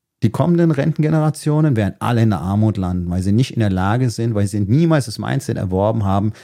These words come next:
selbst für sich zu sorgen. Sie sind abhängig von ihrem Arbeitgeber, sind abhängig von ihrem Gehalt, hoffen aber, dass sie nicht mehr arbeiten müssen, so schräg. Ja, hoffen, dass sie dann endlich in die Rente können, so früh wie möglich, damit sie dann ihr Leben genießen können. Erstens bist du dann alt,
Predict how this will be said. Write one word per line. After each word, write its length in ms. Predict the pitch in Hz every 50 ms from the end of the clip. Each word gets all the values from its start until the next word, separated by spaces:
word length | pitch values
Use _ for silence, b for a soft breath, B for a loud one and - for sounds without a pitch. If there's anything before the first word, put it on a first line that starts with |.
| B B
selbst 420 | 95 90 82 113 120 135 131 -
für 160 | - - 123 113
sich 160 | 117 113 -
zu 140 | - - 107
sorgen. 380 | 92 101 104 107 104 95 92
Sie 60 | 87
sind 120 | 90 92 -
abhängig 400 | - 120 - 135 127 123 117 -
von 180 | - 110 113
ihrem 200 | - - 92 95
Arbeitgeber, 580 | 78 92 110 151 160 156 - - 143 143 143 139
sind 160 | 120 117 -
abhängig 340 | - 107 - 117 113 110 -
von 140 | - 110 -
ihrem 220 | - 101 95 98
Gehalt, 440 | 95 90 90 98 101 123 165 175 - B B B B B B B B B B
hoffen 420 | - - - 247 - - 311 311
aber, 240 | - 107 110 98 107
dass 180 | 101 104 101 -
sie 80 | 113
nicht 160 | 107 104 - -
mehr 140 | 104 90
arbeiten 460 | - 123 151 185 220 120 95 - - 95
müssen, 200 | 90 - 95 92
so 140 | - 98
schräg. 500 | - - - - - - 90 - - - _ b b b b b b b b
Ja, 160 | 104 143 160 B B B B
hoffen, 360 | - - 160 - - - 196 160
dass 160 | 143 131 -
sie 80 | -
dann 220 | 123 117 117 120 -
endlich 340 | - 147 156 - 135 - -
in 60 | 120
die 80 | 117
Rente 260 | 107 - - 156 139 113
können, 260 | - - 104 110 113
so 140 | 101 104 101
früh 320 | - - - 143 160 180
wie 120 | 165 151
möglich, 380 | 139 131 135 165 - - 113 -
damit 220 | - 107 113 113
sie 100 | - 107
dann 200 | 92 110 117 151
ihr 100 | 151 135
Leben 300 | 120 117 131 139 131 117
genießen 400 | 92 90 90 90 85 - - 82
können. 340 | - - 87 82 80 73 - B B B B B B B B B
Erstens 260 | - 120 120 - 120 -
bist 220 | - 127 - -
du 20 |
dann 100 | 110 104
alt, 440 | - - 98 117 147 190 240 - -